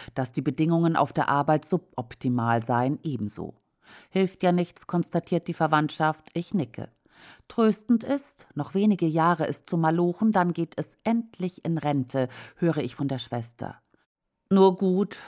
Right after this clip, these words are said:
Mutter ist schon Rentnerin, stellen wir erleichtert fest.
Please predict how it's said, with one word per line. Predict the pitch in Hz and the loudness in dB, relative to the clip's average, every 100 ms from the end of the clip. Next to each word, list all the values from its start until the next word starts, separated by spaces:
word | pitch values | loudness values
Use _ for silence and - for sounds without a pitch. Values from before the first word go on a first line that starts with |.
| - | -4
Mutter | 196 185 180 | -2 2 2
ist | - 277 - | 4 0 -4
schon | 160 147 | -2 0
Rentnerin, | 135 135 127 135 123 127 | 2 0 0 -2 2 0
stellen | - 135 123 120 | 0 0 0 2
wir | 120 | 0
erleichtert | 113 113 107 - 113 113 | 0 -2 -6 -6 -10 -10
fest. | - 95 - - - | -12 -10 -12 -16 -20